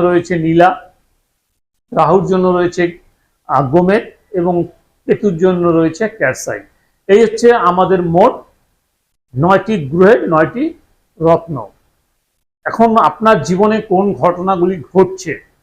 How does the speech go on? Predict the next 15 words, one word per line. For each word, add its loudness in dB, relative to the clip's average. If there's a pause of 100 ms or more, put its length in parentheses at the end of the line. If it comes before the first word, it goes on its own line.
(520)
সেই 2 (100)
বিষয়টি 0
আপনি 0 (160)
বের 4 (140)
করে 2 (500)
আপনি -6
সেই -2 (140)
গ্রহের 2
প্রতিকার -2
করলে 0 (400)
অবশ্যই 2
আপনি -2
সেই -6 (100)
সমস্যা -8 (100)
থেকে -2